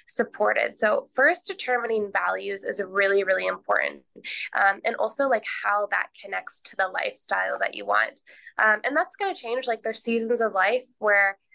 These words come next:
we're, like, I don't know, all business and that's what it is. And then there's gonna be seasons of life where maybe you just wanna, like, really take space.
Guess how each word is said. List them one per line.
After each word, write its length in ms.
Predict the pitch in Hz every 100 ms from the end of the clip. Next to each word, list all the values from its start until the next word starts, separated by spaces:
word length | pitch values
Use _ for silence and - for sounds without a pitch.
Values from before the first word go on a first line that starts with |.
| _
we're, 180 | - 220
like, 280 | 208 196 196 _ _ _ _
I 100 | -
don't 80 | 220
know, 180 | 214 196 _
all 260 | - 202 208
business 580 | 214 208 208 202 202 - -
and 400 | 202 190 190 196 _ -
that's 340 | 185 - -
what 120 | 202
it 80 | 196
is. 220 | 190 220
And 100 | 220
then 120 | 196
there's 160 | 202 208
gonna 140 | 226 214
be 60 |
seasons 400 | 214 214 208 208
of 100 | 202
life 200 | 190 196 -
where 140 | 196
maybe 260 | 190 190 208
you 100 | 196
just 180 | 196
wanna, 200 | 190 190
like, 240 | 190 190 190
really 220 | - 190 202
take 240 | 202 -
space. 520 | - - - 247 -